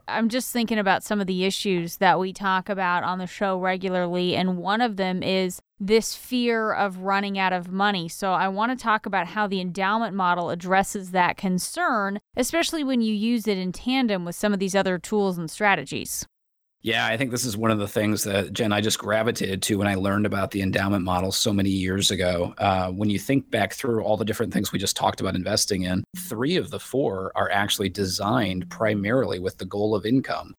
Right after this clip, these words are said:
Speaker 2: So we have, you know, hard assets that are generating income, like income producing real estate. We have private debt and equity that we just talked about a few minutes ago, uh, which are designed to avoid major stock market swings, but still generate regular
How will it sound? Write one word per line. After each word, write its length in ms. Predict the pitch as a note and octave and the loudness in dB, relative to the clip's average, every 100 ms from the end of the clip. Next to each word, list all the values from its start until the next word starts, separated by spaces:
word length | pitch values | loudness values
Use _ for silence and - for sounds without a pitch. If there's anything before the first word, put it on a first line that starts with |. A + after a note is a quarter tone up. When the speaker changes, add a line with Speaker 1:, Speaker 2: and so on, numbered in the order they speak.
| _ | _
Speaker 2:
So 220 | - - G#2 | -2 0 0
we 140 | G#2+ | 0
have, 360 | A#2+ A2 G#2 - | 0 0 0 0
you 80 | |
know, 200 | G2+ G2 | 0 0
hard 320 | F#2 - C#3 C#3 | 0 0 2 2
assets 420 | A2+ - G2+ - | 0 0 -2 -2
that 100 | G2+ | 0
are 80 | G2 | 0
generating 720 | F#2+ G2 G2 G2 F#2 F#2 G2 | -2 -2 0 0 0 -4 -4
income, 480 | A2 F#2+ - F#2 F#2 | -2 -2 -2 -2 -2
like 320 | G#2+ D3+ G2+ - | 0 0 0 -2
income 280 | G#2+ G2 G#2+ | -2 0 -2
producing 400 | - F#2+ G#2 G2+ | -2 0 0 0
real 200 | G2 F2 | -2 0
estate. 400 | - - F2 G2+ - | 0 0 -2 -4 -2
We 120 | G#2+ | 0
have 300 | G#2 G2 - | 2 0 -4
private 380 | - A#2 A#2 - | -4 0 0 -2
debt 200 | A2 A2 | -2 0
and 120 | G#2 | 0
equity 360 | G#2 A2 G2 F2+ | 0 -2 -2 0
that 100 | F#2+ | 0
we 80 | E2 | 0
just 220 | F2+ - | 0 0
talked 260 | F#2 - | 0 -2
about 260 | F2+ F2+ F2+ G2+ | -2 0 0 -2
a 40 | |
few 200 | - G2 | -2 -2
minutes 340 | F#2+ G#2+ B2 | 2 2 2
ago, 360 | F#2 F2 F2 F#2+ _ | -2 -2 0 -2 _
uh, 120 | G2+ | -4
which 160 | G2 G#2+ | -2 0
are 60 | G#2 | 0
designed 540 | G2+ F#2 G2+ G#2 G2+ | 0 0 0 0 0
to 180 | - F#2+ | 0 0
avoid 600 | F#2+ F#2+ A2 C3+ G2+ F#2+ | 0 -2 0 0 0 -2
major 400 | G2+ G2+ G2 G2 | -2 0 0 -2
stock 320 | - G2+ G2+ | 0 0 0
market 220 | F#2 F2+ | 0 0
swings, 460 | - - A#2 G2 F2 | 0 0 0 0 -2
but 120 | - | -4
still 260 | - - G#2+ | -2 0 0
generate 580 | F2+ A#2 G#2 G2+ F#2+ - | 0 0 2 2 0 -2
regular 640 | G2+ G2+ G2 G2 F2+ | 0 0 2 2 0